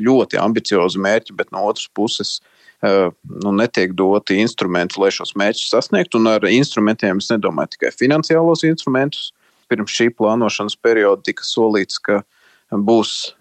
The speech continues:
lauksaimniecības politikas vienkāršošana, bet es domāju, jūs neatradīsiet nevienu lauksaimnieku, kurš teiktu, ka jā, tiešām šobrīd ir sistēma vienkāršota, drīzāk tā ir vēl vairāk un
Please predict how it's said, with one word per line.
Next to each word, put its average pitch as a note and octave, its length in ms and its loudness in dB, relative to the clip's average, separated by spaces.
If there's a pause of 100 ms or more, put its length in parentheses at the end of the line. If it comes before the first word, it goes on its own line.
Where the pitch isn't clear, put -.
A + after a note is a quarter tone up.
lauksaimniecības G#2+ 880 -2
politikas - 520 -2
vienkāršošana, A#2+ 760 0
bet G#2 200 -4
es G2+ 120 -4
domāju, A2 320 0
jūs - 120 -6
neatradīsiet G2+ 720 -4
nevienu A#2 440 0
lauksaimnieku, D3 600 0
kurš - 220 -2
teiktu, C#3 280 0
ka A2+ 80 -2
jā, A2+ 160 4
tiešām A2 400 -4
šobrīd G#2 480 -2
ir G#2+ 160 -2 (480)
sistēma A2 600 0
vienkāršota, A#2 760 0
drīzāk A2+ 480 0
tā G2+ 220 2
ir G2+ 100 -16
vēl G#2 480 2
vairāk G#2 560 0
un F#2+ 140 -12